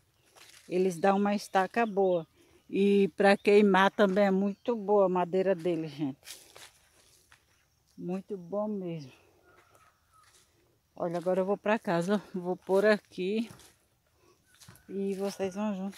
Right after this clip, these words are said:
comigo, né? Olha, gente, os pés de cajueiro. Nem botou muito, gente. Bem pouco. Olha, tem um caju ali.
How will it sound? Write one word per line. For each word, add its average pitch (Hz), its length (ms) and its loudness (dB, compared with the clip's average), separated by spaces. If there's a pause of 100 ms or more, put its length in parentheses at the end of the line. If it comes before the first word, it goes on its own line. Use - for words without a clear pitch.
(100)
comigo, 196 640 -8
né? 190 320 -8 (1120)
Olha, 190 300 0
gente, 196 200 -4
os - 100 -18
pés 196 240 0
de 185 80 -8
cajueiro. 180 680 -4 (240)
Nem 185 300 -2
botou 190 680 -2
muito, 175 480 -2
gente. 160 260 -8 (1700)
Bem 202 340 0 (160)
pouco. 180 480 -4 (1500)
Olha, 175 280 -4
tem - 140 -10
um 180 100 -6
caju 185 460 -6
ali. 170 460 -6